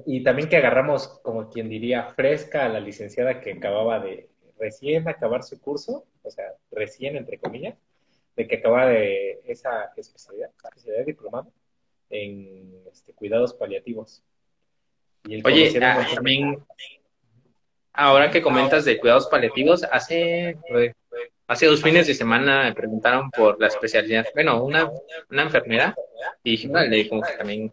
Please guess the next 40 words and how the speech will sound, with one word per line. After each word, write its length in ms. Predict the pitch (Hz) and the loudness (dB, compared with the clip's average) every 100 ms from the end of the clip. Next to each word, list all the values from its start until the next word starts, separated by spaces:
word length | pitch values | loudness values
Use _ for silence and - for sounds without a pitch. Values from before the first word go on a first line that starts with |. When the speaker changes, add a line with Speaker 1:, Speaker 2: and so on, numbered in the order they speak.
| _ | _
Speaker 2:
está 200 | 113 117 | -4 0
chido, 220 | 147 120 | 2 2
¿no? 140 | 120 135 | 0 0
Que 100 | 143 | 2
se 120 | 113 | 4
vaya 400 | 113 117 117 95 - | 6 6 6 2 0
formando 360 | 113 113 123 | 0 0 0
un 80 | 123 | -2
grupo 380 | 127 127 120 - - - | -4 0 2 0 -6 -6
especial 600 | 110 110 117 120 117 117 110 - | -2 -2 0 2 2 2 -4 -4
en 120 | 117 | -2
esa 220 | 113 120 | 0 4
área. 200 | 117 113 113 113 110 120 117 117 _ _ _ _ _ _ _ _ _ | 4 4 -2 -12 -14 -10 -12 -12 _ _ _ _ _ _ _ _ _
Speaker 1:
Sí, 680 | - 147 190 220 226 233 - | -10 -4 -2 0 0 -2 -4
está 240 | 123 - | -8 -2
bastante 460 | 156 165 160 170 151 | 0 0 -2 -2 -4
bien, 440 | 120 139 180 190 190 - _ _ _ | -2 -2 -4 -6 -14 -20 _ _ _
y 400 | 127 123 123 117 | -2 2 2 2
te 100 | 120 | 2
das 200 | 123 131 | 4 2
cuenta 320 | - 156 185 | 0 2 4
de 240 | 160 120 - | 4 2 -2
que, 640 | 117 101 98 95 92 - _ _ _ _ | -2 -2 -4 -8 -10 -14 _ _ _ _
de 160 | 117 117 | -12 -4
que 80 | |
los 160 | 113 110 | -4 -4
cuidados 380 | - 117 135 147 | 0 4 4 2
paliativos, 600 | 139 120 117 127 139 - | -2 -2 -2 -4 -4 -8
pues, 140 | 110 | -16
son 240 | - 120 123 | -12 -10 -8
más 220 | 123 123 | -10 -8
de 80 | 120 | -8
lo 180 | 104 - | -8 -10
que 320 | 104 101 - _ | -10 -10 -10 _
uno 300 | 120 117 107 | -10 -8 -8
cree, 300 | 123 135 135 _ _ _ _ - | -6 -8 -10 _ _ _ _ -14
de 160 | 107 | -10
lo 140 | 98 - | -10 -12
que 100 | 107 | -14
uno 380 | 113 110 95 | -10 -10 -10